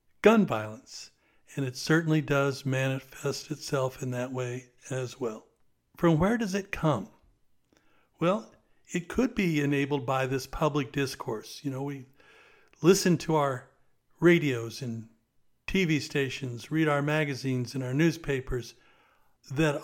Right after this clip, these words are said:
are comfortable for us, that we agree with. So this public discourse is another reinforcer,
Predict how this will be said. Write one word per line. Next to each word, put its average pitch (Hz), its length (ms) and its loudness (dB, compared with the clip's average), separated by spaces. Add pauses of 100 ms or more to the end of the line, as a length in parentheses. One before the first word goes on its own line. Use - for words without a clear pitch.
are 151 500 0 (560)
comfortable 127 840 -2
for 135 200 -6
us, - 520 -8 (380)
that 156 180 -4
we 143 460 -2 (280)
agree 139 400 2
with. 113 460 -8 (720)
So 175 160 -2
this 175 100 -4
public 208 540 4
discourse 147 760 -2
is 147 120 -8
another 151 360 0
reinforcer, 160 960 -2